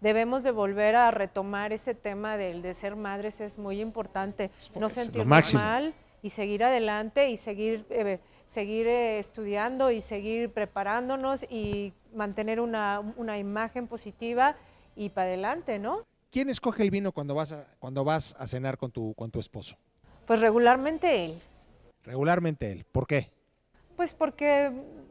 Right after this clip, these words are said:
Speaker 1: digo, no, aquí voy a ser franca, a mí me da mucha flojera ver las cartas y ver la carta de vinos. Entonces prefiero, y eso es personal, ¿eh?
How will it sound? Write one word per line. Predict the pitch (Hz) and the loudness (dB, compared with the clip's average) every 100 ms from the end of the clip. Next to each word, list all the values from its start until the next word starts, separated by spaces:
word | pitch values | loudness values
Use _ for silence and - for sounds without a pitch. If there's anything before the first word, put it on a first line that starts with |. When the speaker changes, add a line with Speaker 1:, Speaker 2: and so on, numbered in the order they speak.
| 269 254 254 | -20 -16 -4
Speaker 1:
digo, | 269 339 | 2 4
no, | 320 359 - - | 4 4 2 2
aquí | 320 - 381 339 302 | 2 4 0 0 0
voy | 240 285 | 6 6
a | 262 | 6
ser | 277 269 | 4 -2
franca, | 302 302 294 208 208 | 0 0 2 0 0
a | |
mí | 240 285 | 0 0
me | 311 | 0
da | 285 | 0
mucha | 277 - 285 | -2 -4 -4
flojera | 226 208 240 233 | -4 -2 0 0
ver | 226 | 0
las | 233 226 | -2 -4
cartas | - 214 214 - 190 175 | -4 -4 -4 -4 -6 -6
y | 220 | -6
ver | 220 220 | -4 -2
la | 226 220 196 - | 2 2 2 0
carta | 202 202 214 | -4 -2 -2
de | 190 | -2
vinos. | 196 196 185 175 - - - - | -6 -8 -8 -10 -12 -20 -20 -16
Entonces | 285 294 - | -8 -8 -6
prefiero, | 269 247 269 247 | -4 -2 0 0
y | 254 | 2
eso | 330 403 | 0 0
es | 381 | -4
personal, | - 226 214 - 202 220 190 | -6 -2 -2 -2 -4 -2 -2
¿eh? | 175 | -4